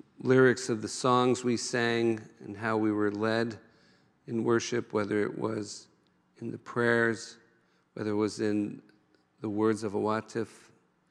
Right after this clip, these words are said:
or whether it's in this word that we're gonna be looking at, we would pray in Jesus' name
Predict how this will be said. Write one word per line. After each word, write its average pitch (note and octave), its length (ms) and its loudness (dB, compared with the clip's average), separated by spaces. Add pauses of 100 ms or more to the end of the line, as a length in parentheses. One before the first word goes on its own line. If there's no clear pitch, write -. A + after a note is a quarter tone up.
(1400)
or A2 100 -6
whether A2 300 0
it's - 180 -4
in G#2+ 160 -2
this A2 240 -2
word A2+ 360 -2
that - 140 -6
we're G#2 120 -2
gonna G2+ 240 -4
be G2+ 140 -4
looking G2+ 400 -6
at, G2 180 -6
we A2 160 -2
would A2 180 -2
pray A2 300 0
in A2+ 140 -2
Jesus' G#2 500 -4
name G#2 500 0